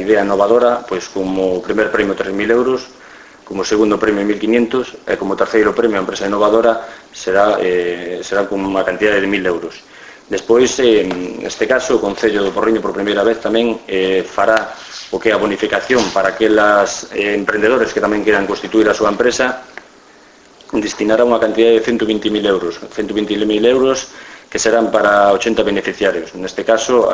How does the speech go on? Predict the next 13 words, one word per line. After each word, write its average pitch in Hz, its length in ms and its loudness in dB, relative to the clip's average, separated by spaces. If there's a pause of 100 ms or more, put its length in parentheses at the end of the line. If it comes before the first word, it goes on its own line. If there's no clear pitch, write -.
eh, 95 200 0
estes 95 200 -8
beneficiarios 98 640 0
de, 95 200 2
da 92 120 -2
cantidade 98 480 2
de 95 120 0
mil 113 200 2
quinientos 107 440 -2
euros 90 240 -2
para 95 240 2
cada 95 160 2
beneficiario 101 640 -2